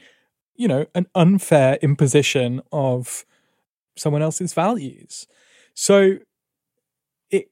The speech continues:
it does seem to me that this is only secondarily a question about negotiation. And it is a question about negotiation. And negotiation is a big part of the answer. But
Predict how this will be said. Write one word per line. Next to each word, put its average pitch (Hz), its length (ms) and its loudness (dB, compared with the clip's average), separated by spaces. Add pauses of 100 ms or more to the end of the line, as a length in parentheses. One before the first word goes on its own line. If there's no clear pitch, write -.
it 214 200 -4
does 254 200 2
seem 240 320 2
to - 120 -2
me 151 480 0
that 131 680 -2
this 175 440 -2
is 160 420 -2 (640)
only 226 300 2
secondarily 147 680 2
a 117 60 -4
question - 380 -4
about 117 180 -4
negotiation. 123 760 -4
And 156 100 0
it 190 80 -2
is 254 140 4
a 196 40 2
question 151 280 2
about 120 100 0
negotiation. - 640 -8
And 135 80 -12
negotiation 147 500 0
is 123 80 -4
a 123 60 0
big 127 180 -4
part 123 160 -4
of 120 60 -6
the 120 100 -8
answer. 127 420 -8 (800)
But 175 300 4